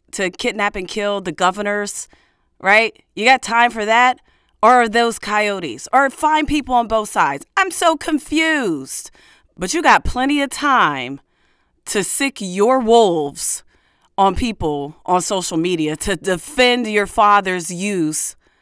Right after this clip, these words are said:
of the word coyote when he could have simply been presidential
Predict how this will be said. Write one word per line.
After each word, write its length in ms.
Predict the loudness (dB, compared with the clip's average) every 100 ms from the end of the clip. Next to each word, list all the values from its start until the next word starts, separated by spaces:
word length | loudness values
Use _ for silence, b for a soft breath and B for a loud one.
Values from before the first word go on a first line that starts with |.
| _ _ _ _ _ _
of 260 | 2 2 -2
the 120 | -2
word 480 | 2 2 0 -2 -10 _ _ _ _ _ _ _
coyote 680 | -4 0 0 -2 -8 -12 -18 _ _ _ _ _ _ _ _ _
when 160 | -8
he 80 | -8
could 140 | -6 -8
have 80 |
simply 440 | -8 -8 -6 -6 -6
been 320 | -4 -4 -6 b b b _
presidential 920 | -10 -6 -6 -4 -6 -8 -14 -16